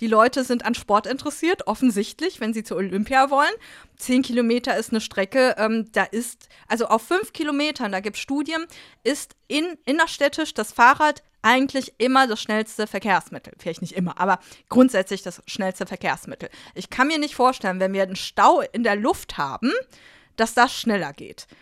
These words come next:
Und ich glaube, um viele Menschen, wie du es so schön, äh,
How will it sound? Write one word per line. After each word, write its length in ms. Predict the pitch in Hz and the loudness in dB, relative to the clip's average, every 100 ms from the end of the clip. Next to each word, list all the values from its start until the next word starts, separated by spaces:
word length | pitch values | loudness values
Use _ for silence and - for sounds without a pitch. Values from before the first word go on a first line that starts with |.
| _ | _
Und 100 | 202 | -4
ich 120 | 214 | 0
glaube, 260 | 226 240 233 | 6 6 6
um 100 | 233 | -2
viele 380 | - 330 392 320 | -2 2 2 4
Menschen, 360 | 302 392 - | 2 0 -2
wie 120 | 220 | -4
du 80 | 208 | -4
es 80 | 214 | -4
so 80 | 214 | -4
schön, 320 | - 240 240 - - _ _ - | 2 2 0 -6 -20 _ _ 2
äh, 240 | 226 220 | 6 6